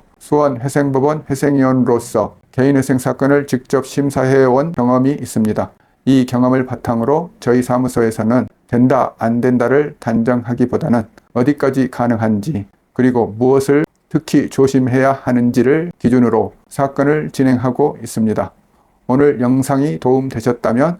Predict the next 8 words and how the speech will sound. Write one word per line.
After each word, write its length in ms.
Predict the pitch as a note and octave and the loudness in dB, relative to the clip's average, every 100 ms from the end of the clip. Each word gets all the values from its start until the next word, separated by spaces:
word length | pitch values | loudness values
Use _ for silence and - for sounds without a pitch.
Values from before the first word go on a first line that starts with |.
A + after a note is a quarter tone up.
| - | -10
구독과 540 | - B2 B2+ C#3 D3 D#3 | -4 -2 0 0 -2 -2
좋아요 420 | B2+ A#2 B2 C#3+ | 0 2 2 0
부탁드립니다. 760 | C#3 C3 A2 A2+ G#2+ G#2 - - _ _ _ _ | -2 -6 -4 -2 -2 -2 -4 -6 _ _ _ _
궁금하신 520 | - C#3 D3 C#3 C#3 | 0 2 4 2 0
점이나 420 | B2 B2 B2+ D3 D3 | 0 2 2 2 -2
상담이 520 | D3+ C#3+ C#3+ C3+ B2+ | -4 -2 0 0 -2
필요하신 500 | C#3 C3+ C3 B2+ A#2+ | 0 0 0 0 0
분은 320 | B2 E3+ G3 | 2 2 -2